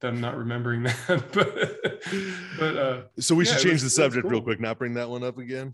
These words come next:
Speaker 1: Yeah, no, no, it's fine, man. I'm <laughs> definitely come to terms with that. But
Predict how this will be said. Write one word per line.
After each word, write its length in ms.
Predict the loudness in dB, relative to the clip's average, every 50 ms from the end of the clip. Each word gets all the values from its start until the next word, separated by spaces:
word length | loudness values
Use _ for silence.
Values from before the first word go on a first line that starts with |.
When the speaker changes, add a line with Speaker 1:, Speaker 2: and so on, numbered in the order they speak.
| -12 -14
Speaker 1:
Yeah, 400 | -6 -4 -2 0 0 0 0 0
no, 300 | 0 0 0 0 4 6
no, 200 | 6 6 6 2
it's 140 | 2 0
fine, 280 | 2 -2 -2 -2 0 -2
man. 260 | -2 -2 0 0 -2
I'm 160 | -2 -2 -2
<laughs> 200 | -2 -4 -4 -2
definitely 920 | 0 2 2 2 2 0 0 2 2 2 2 0 2 2 2 2 4 2 0 0 -2 0
come 160 | 0 0 2
to 80 | 0 -2
terms 340 | -2 -4 -4 -4 -4 -4 -8
with 140 | -8 -6
that. 200 | -6 -4 -4 -6 -8 -10 -12 -12 -12 -12 -12 -10 -6
But 240 | -4 -4 -4 -4